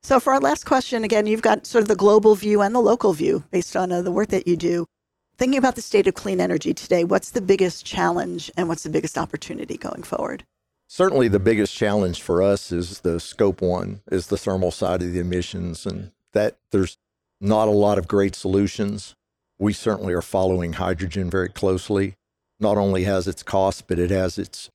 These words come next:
Speaker 2: property challenges. Is, is, you know, you're gonna introduce a significantly higher volume of exhaust gas into your process, and in our business, that's very challenging. That's probably not favorable.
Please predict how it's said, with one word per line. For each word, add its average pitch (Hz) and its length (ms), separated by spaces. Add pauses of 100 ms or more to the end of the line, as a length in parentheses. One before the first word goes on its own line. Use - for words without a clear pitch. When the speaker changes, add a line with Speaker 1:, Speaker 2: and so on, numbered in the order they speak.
Speaker 2:
property 98 500
challenges. 90 680
Is, 87 280
is, 85 160 (140)
you 92 120
know, 92 60
you're 90 180
gonna 95 160
introduce 95 520
a 92 60
significantly 90 760
higher 92 280
volume 90 640
of 90 160
exhaust 87 420
gas 87 320
into 85 220
your 82 200 (220)
process, 87 640
and 82 160 (540)
in 90 80
our 92 300 (220)
business, 85 560 (360)
that's 92 220
very 90 200
challenging. 85 680 (460)
That's 87 160
probably 90 380
not 85 220
favorable. 82 500